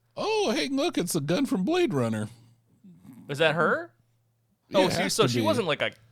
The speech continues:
Speaker 2: a baby.
Speaker 1: No, but she's still a child of fire. Oh, jeez, <laughs> those people got smoked.
Speaker 2: Oops.
Speaker 1: Better
Speaker 2: Yeah,
Speaker 1: use
Speaker 2: they
Speaker 1: that
Speaker 2: got
Speaker 1: Blade
Speaker 2: turned
Speaker 1: Runner
Speaker 2: into
Speaker 1: gun.
Speaker 2: Af-,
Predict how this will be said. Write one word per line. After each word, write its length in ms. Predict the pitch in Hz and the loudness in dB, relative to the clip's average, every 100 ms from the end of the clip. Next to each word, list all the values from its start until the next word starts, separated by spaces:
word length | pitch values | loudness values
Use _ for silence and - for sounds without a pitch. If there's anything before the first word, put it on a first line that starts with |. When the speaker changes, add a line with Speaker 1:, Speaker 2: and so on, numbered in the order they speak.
| - | -8
Speaker 2:
a 80 | 104 | -6
baby. 640 | 92 165 117 76 58 - _ _ _ _ _ _ _ _ _ | -4 -4 -4 -8 -16 -20 _ _ _ _ _ _ _ _ _
Speaker 1:
No, 220 | 311 190 | -2 0
but 120 | 131 | 0
she's 240 | - 294 - | 0 2 2
still 200 | 202 139 | 0 0
a 60 | 127 | -2
child 500 | - 226 214 143 123 | -4 -4 -2 -2 -4
of 80 | |
fire. 520 | - 147 170 117 101 135 - _ _ _ _ _ _ - | -4 -4 -4 -4 -6 -8 -14 _ _ _ _ _ _ -2
Oh, 200 | 175 196 | 0 0
jeez, 640 | - 160 196 - - - | -2 -4 -4 -8 -4 -4
<laughs> 80 | - | -4
those 240 | - - - | -6 -6 -4
people 240 | 202 175 | -4 -4
got 220 | 120 104 | -6 -4
smoked. 480 | - - 165 170 - | -4 0 0 0 -2
Speaker 2:
Oops. 360 | - - - - - - - | -6 -6 -8 -14 -20 -16 -4
Speaker 1:
Better 180 | 151 156 | 0 2
Speaker 2:
Yeah, 120 | 156 | 4
Speaker 1:
use 60 | 127 | 4
Speaker 2:
they 80 | |
Speaker 1:
that 140 | 160 139 | 4 4
Speaker 2:
got 0 | |
Speaker 1:
Blade 80 | 165 165 | 4 4
Speaker 2:
turned 40 | 156 | 4
Speaker 1:
Runner 120 | 151 | 2
Speaker 2:
into 20 | |
Speaker 1:
gun. 200 | 151 147 113 | 4 2 2
Speaker 2:
Af-, 160 | - | -4